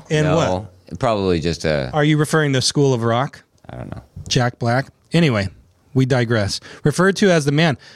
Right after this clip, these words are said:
Speaker 1: Hey, man, I'm with you already. I'm in. Had I known about this, I probably would have been there.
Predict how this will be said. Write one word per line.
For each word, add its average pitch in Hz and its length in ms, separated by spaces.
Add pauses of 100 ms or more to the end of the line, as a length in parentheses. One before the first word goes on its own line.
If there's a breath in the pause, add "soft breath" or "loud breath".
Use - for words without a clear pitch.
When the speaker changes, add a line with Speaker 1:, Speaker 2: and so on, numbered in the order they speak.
(120)
Speaker 1:
Hey, 175 140
man, 135 220
I'm 175 200
with 175 200
you 117 140
already. 123 440 (420 loud breath)
I'm 175 180
in. 147 300 (220)
Had 190 260
I 214 100
known 180 260
about 220 300
this, 240 400 (420 soft breath)
I 156 120
probably 196 460
would 175 180
have 147 100
been 151 240
there. 101 320